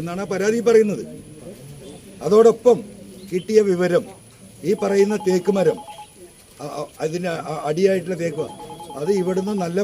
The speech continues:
പണി കഴിപ്പിച്ച് നല്ല, എന്താ പറയുക, ഡൈനിങ് ടേബിളാക്കി ഈ പറയുന്ന എ ഡി ജി പി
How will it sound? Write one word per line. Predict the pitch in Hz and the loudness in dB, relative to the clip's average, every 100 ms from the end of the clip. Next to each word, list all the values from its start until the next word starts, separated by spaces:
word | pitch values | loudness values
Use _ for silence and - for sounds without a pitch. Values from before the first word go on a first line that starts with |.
| 202 | -4
പണി | 165 180 190 | -4 0 0
കഴിപ്പിച്ച് | 170 156 156 156 175 143 - 127 | -2 -6 -10 -8 -8 -8 -12 -12
നല്ല, | 139 151 165 175 175 156 | -10 -8 -4 -4 -4 -6
എന്താ | 156 160 | -6 -6
പറയുക, | 156 156 143 | -6 -6 -4
ഡൈനിങ് | 143 147 170 165 | -4 -2 -4 -2
ടേബിളാക്കി | 156 160 147 143 170 - - - - _ 135 | -2 -2 -6 -8 -12 -14 -20 -20 -20 _ -8
ഈ | 180 170 | -4 0
പറയുന്ന | 156 160 160 170 175 - - 135 | 0 0 -4 -8 -12 -16 -4 -2
എ | 147 | 0
ഡി | 165 156 | -2 -8
ജി | 156 | -10
പി | 170 | -10